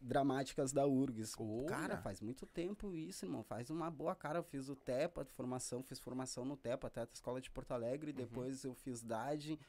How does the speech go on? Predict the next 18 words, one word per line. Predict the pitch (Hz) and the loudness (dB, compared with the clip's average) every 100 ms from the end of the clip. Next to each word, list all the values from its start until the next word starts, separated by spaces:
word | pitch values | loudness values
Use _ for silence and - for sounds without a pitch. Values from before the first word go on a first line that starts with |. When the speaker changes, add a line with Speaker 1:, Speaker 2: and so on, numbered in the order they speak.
| - - - | -20 -20 -10
Speaker 1:
Depois | 123 123 - 127 135 131 143 | -6 -6 -2 0 0 0 -2
eu | 131 | -6
só | - 156 | -2 -2
fui | - 165 | 0 -4
trabalhando | 170 180 156 170 127 143 156 | -2 -2 2 0 2 0 0
e | |
trabalhando, | 147 139 135 113 117 156 | -2 -4 -2 0 2 2
trabalhando | 151 143 135 127 120 139 170 170 | 0 0 2 2 2 0 0 0
e | |
nunca | 160 165 185 | 0 0 -2
mais | 190 | -2
parei, | - 151 170 156 | 0 2 2 0
assim. | 120 123 117 | -2 -8 -10
Tipo, | - 127 | -8 -2
agora | 123 127 120 147 175 | -2 0 4 6 4
com | 165 | 2
a | 151 | 0
pandemia, | - 156 156 143 147 180 | 2 2 4 4 4 4